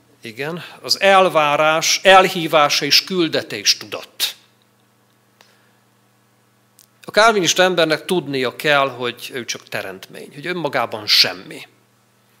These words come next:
És mégis óriási méltósága van azáltal, hogy Isten elhívta és küldetéssel ajándékozta meg.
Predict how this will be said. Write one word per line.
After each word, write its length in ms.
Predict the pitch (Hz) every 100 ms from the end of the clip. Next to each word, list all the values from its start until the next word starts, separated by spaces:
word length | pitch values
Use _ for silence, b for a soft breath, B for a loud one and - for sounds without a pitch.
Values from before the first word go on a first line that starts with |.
| _
És 120 | -
mégis 480 | 165 175 151 143 -
óriási 540 | 156 143 131 113 -
méltósága 760 | 123 131 120 117 113 117 110 113
van 160 | 113 117
azáltal, 520 | 120 117 113 120 113
hogy 140 | 110
Isten 280 | 120 - 110
elhívta 640 | 131 135 117 117 - - 107
és 260 | 107 - - b b
küldetéssel 880 | 175 165 151 120 110 107 - 117 101
ajándékozta 920 | 117 107 104 107 110 - - - 57
meg. 340 | 57 - -